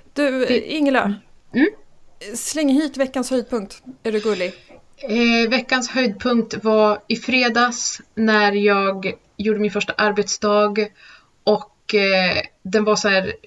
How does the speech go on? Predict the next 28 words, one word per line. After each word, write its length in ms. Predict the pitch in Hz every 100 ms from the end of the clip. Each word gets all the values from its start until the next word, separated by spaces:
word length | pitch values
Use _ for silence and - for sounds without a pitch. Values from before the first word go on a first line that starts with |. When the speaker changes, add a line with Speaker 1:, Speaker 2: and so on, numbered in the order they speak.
| _ _ - - -
Speaker 2:
två 140 | 285 269
gånger 220 | 247 220
per 120 | 233 -
år 140 | 185
så 140 | -
är 40 | 196
jag 180 | 190 190
med 260 | 185 180
på 200 | - 190
en 560 | 170 - 180 185 185 180
kurs 420 | - - - -
som 180 | - 190
skådespelare. 640 | 190 202 180 196 180 175 - -
Och 120 | - 208
det 100 | 202
var 140 | 196
i 80 | 185
fredags. 580 | 190 170 147 - - - _ _
Speaker 1:
Åh. 340 | - 330 302 196
Speaker 2:
Eh, 80 | 190
vårterminskursen. 1120 | 185 185 175 175 170 - - - - - - - - - - - - -
Och 140 | 220
det 140 | 226 226
är 60 |
så, 340 | - 233 220 - _ - -
eh, 200 | - -
fantastiskt 640 | 185 220 214 208 - 190
roligt. 520 | 190 185 - - -